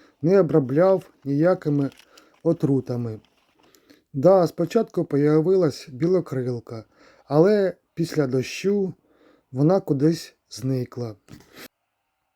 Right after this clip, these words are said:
Капуста агресор — це середньопізня капуста. Її можна досить довго зберігати,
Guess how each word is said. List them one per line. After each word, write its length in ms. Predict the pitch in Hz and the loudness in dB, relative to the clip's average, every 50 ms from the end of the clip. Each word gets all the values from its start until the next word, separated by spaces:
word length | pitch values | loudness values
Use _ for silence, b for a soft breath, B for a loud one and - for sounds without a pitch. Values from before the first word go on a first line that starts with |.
| _ _ _ _ _ _ _ _ _ _ _ _ _ _ _ _ _ _ _ _ _ _ _ _ _ _ _ _ _ b b b b b b b _ | _ _ _ _ _ _ _ _ _ _ _ _ _ _ _ _ _ _ _ _ _ _ _ _ _ _ _ _ _ b b b b b b b _
Капуста 520 | - 175 170 - 247 269 233 - - - 156 | -2 -2 0 2 2 2 2 2 0 2 2
агресор — 600 | 139 123 160 190 208 208 196 - - 156 139 131 | 2 2 2 2 2 0 0 0 0 0 0 0
це 180 | - 185 180 | -2 -4 -6
середньопізня 1160 | 165 - - 180 175 175 151 135 139 139 139 - - _ _ - 208 208 196 151 143 165 160 | -2 0 2 2 4 2 2 0 -2 -2 -2 -4 -8 _ _ -4 -4 -4 -4 -4 -4 -4 -4
капуста. 760 | 151 - 151 143 - - 123 117 110 101 - - - 113 107 98 _ _ b b b b b b b b b b b b b b b _ _ - _ - - - - _ _ _ _ - - _ _ _ _ _ _ _ _ _ _ _ _ _ _ _ - 135 | -2 -4 -6 -6 -6 -8 -10 -10 -10 -12 -16 -16 -16 -16 -16 -16 _ _ b b b b b b b b b b b b b b b _ _ -18 _ -16 -16 -16 -20 _ _ _ _ -18 -18 _ _ _ _ _ _ _ _ _ _ _ _ _ _ _ -12 -4
Її 540 | 131 156 175 160 - 220 247 247 214 - - _ | -4 -4 -4 -2 -2 0 0 0 0 -2 -8 _
можна 580 | - 135 143 175 185 175 139 131 135 131 131 123 - _ _ _ _ | -2 0 2 2 2 2 2 0 -2 -2 -4 -6 -10 _ _ _ _
досить 460 | 139 135 175 190 185 - 151 127 117 | -2 2 2 2 2 0 -4 -6 -4
довго 400 | 110 151 170 180 156 139 131 120 | -2 0 0 0 0 -2 -4 -6
зберігати, 920 | 101 - 110 107 143 131 113 110 101 117 127 123 120 117 _ - 117 113 | -8 -12 -10 -10 -8 -8 -8 -8 -10 -8 -8 -8 -10 -10 _ -14 -14 -14